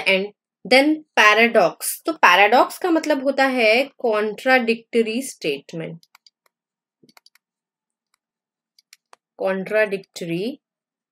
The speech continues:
स्टेटमेंट, या तो हम कह सकते हैं कॉन्फ्लिक्ट। अब कॉन्ट्राडिक्टरी मतलब क्या होता है?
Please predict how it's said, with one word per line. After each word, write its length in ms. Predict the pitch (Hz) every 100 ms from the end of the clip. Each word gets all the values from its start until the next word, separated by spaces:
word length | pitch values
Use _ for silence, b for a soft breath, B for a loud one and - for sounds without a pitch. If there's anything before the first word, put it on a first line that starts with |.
| _ _ _
स्टेटमेंट, 1200 | - - - 277 285 277 185 160 170 165 _ - _ _ _ _ _ _ _ _ _ _ _ _ _ _ _ _ _ _ _ _ _ _ _ _ _ _ _ _ _ _
या 300 | 196 202 202
तो 140 | 226 262
हम 180 | 254
कह 160 | 233 220
सकते 440 | - 190 _ 180
हैं 180 | 202 285 -
कॉन्फ्लिक्ट। 1040 | 190 165 160 165 - 165 156 _ _ - - _ _ _ _ - b b -
अब 100 | 254 -
कॉन्ट्राडिक्टरी 760 | 247 254 277 320 302 320 311
मतलब 320 | 311 311 311 -
क्या 180 | 320
होता 200 | 302 302
है? 140 | 311